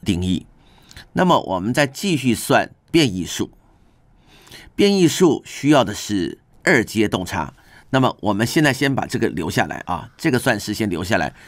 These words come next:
为什么呢？因为等一下要微分两遍，所以我们先把这个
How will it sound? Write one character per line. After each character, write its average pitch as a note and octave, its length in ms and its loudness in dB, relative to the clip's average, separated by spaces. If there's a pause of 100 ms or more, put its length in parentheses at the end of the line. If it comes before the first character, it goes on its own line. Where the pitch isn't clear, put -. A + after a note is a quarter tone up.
(140)
为 C#3 100 2
什 B2+ 120 0
么 F#2+ 60 -4
呢？ F#2+ 240 -6
因 C3+ 140 2
为 C3 80 4
等 F2+ 100 -6
一 G2 60 -4
下 B2 180 0
要 A2 180 0 (180)
微 G2 200 -2
分 C#3+ 180 0
两 A2 220 -2
遍， - 240 -2 (300)
所 B2 120 2
以 A#2 40 8
我 F#2+ 120 2
们 F#2+ 80 -2
先 C3 280 2
把 F2+ 120 0
这 A#2 140 -2
个 - 300 -2